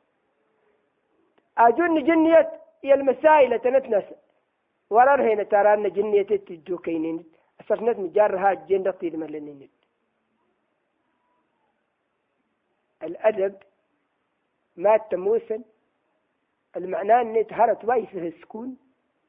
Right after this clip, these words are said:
أما شال نوادم. تغيم التهوس كجرد دينت.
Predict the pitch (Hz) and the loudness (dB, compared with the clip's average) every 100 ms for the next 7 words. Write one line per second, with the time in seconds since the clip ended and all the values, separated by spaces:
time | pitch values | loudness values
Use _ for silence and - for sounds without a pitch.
0 | - 175 190 185 175 160 165 143 - - | -14 -6 -6 -6 -10 -10 -10 -12 -18 -20
1 | _ _ _ _ _ _ _ _ _ _ | _ _ _ _ _ _ _ _ _ _
2 | _ _ _ _ _ _ _ _ _ _ | _ _ _ _ _ _ _ _ _ _
3 | _ _ - 185 220 233 190 180 226 233 | _ _ -14 -2 0 0 -4 -2 -4 -2
4 | 220 180 196 226 190 196 226 | -4 -2 -2 -2 -4 -14 -14